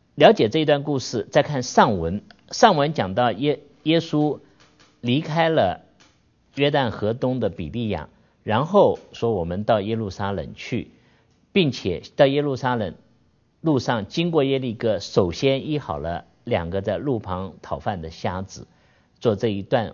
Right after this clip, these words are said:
文的上文。那下文呢，耶稣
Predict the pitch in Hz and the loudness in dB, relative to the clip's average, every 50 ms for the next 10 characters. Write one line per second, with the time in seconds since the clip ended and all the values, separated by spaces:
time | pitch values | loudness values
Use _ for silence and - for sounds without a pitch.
0 | - - 95 85 87 92 90 73 - - - 131 104 85 80 73 73 73 78 - | -10 -6 -6 -6 -4 -6 -8 -8 -8 -2 -2 -2 0 -2 -4 -8 -10 -12 -14 -16
1 | _ _ _ _ _ _ _ - - 208 190 - - 269 247 196 131 113 107 104 | _ _ _ _ _ _ _ -4 -2 -2 0 4 6 8 8 8 6 4 2 2
2 | 117 127 127 131 127 - - _ _ _ _ _ _ _ _ - 156 160 165 160 | 2 0 0 -2 -4 -6 -12 _ _ _ _ _ _ _ _ 0 2 2 2 2
3 | - 160 156 156 151 | 2 0 0 0 0